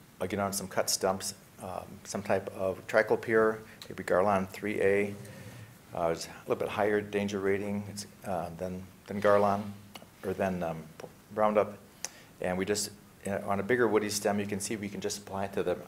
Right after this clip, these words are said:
outer edge of that. We don't need to treat the heartwood of the plant, just that outer cambium layer. That's the living tissue.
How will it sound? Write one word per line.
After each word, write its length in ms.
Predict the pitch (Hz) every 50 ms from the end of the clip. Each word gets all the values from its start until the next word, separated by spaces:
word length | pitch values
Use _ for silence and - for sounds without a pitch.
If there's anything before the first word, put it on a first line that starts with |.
| -
outer 320 | 98 101 101 104 95 - -
edge 180 | 98 98 98
of 80 | 101 95
that. 160 | - 90 87
We 60 | 92
don't 160 | 95 107 -
need 80 | - 101
to 80 | 101 98
treat 240 | - - 117 107
the 80 | - 95
heartwood 400 | 92 - 120 110 - 101 101 98
of 140 | 98 95 92
the 40 | 92 - - - -
plant, 320 | - - 95 95 - -
just 240 | 104 104 104 98 -
that 140 | 95 90 90
outer 200 | 95 98 98 101
cambium 480 | 98 - - 104 101 98 101 92 90 87
layer. 280 | 90 90 87 90 90 - - - - - - - - - - - - -
That's 260 | - 92 87 - -
the 80 | - 95
living 240 | 92 95 92 92 92
tissue. 340 | - 104 92 - - 87